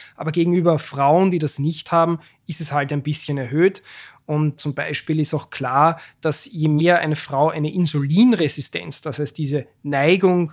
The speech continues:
später mal einen Altersdiabetes zu entwickeln, schon vor der Schwangerschaft hat, desto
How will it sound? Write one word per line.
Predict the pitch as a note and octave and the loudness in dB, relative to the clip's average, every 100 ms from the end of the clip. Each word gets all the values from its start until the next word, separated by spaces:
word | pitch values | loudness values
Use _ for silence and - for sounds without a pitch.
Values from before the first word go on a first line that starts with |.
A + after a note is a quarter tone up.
| _ | _
später | - - F3 E3+ | -14 -8 -6 0
mal | E3+ D3 | 2 2
einen | C#3+ | 0
Altersdiabetes | C#3 F3 F#3 - F3 D#3 D3 D3 - | 0 -2 -2 -2 0 0 -2 -4 -6
zu | D#3 | -4
entwickeln, | C#3+ D#3 F#3 F#3 D3 C3 - - - | -4 -2 -4 0 -2 -2 -8 -20 -16
schon | - F3 D#3 | -6 -2 -2
vor | - D#3 | 0 2
der | G#3+ | 2
Schwangerschaft | - G3 G3+ G3 G3 - | 2 0 2 0 -2 0
hat, | F3 E3+ | 0 0
desto | E3 - | -2 -4